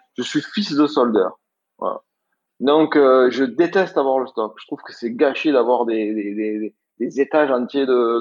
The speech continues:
de stock. Je pense que sur six saisons, on doit peut-être avoir, euh, cent pièces d'invendues. C'est ma stratégie, c'est ça. C'est, je, je me bats contre le stock et je le fais comprendre, euh, à,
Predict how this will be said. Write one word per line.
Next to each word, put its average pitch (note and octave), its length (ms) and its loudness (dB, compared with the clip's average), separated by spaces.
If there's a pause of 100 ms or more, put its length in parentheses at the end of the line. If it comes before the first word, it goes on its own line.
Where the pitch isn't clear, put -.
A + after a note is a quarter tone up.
de A#2+ 60 -2
stock. D3 340 0
Je - 80 -20
pense A#2+ 240 -4
que B2 80 -4
sur A#2+ 220 -8
six - 160 -18
saisons, C#3 340 -2
on C#3+ 140 -4
doit A#2 200 0
peut-être - 280 -6
avoir, A#2+ 460 2 (440)
euh, A2+ 220 -2
cent C3+ 160 -2
pièces A2+ 400 -4
d'invendues. G#2+ 500 -6 (300)
C'est D3 100 -6
ma D3+ 80 2
stratégie, C#3+ 480 -6
c'est B2+ 140 -20
ça. G2+ 300 -12
C'est, C3 340 0
je, A2 340 -4
je G#2+ 100 -10
me A2+ 120 -2
bats C3+ 140 2
contre B2 260 -8
le G#2 80 -2
stock D3+ 400 2 (400)
et A#2 200 -2
je A#2+ 120 -6
le B2 140 -4
fais B2+ 200 -4
comprendre, C3 520 -2
euh, A2+ 580 4
à, G2+ 840 0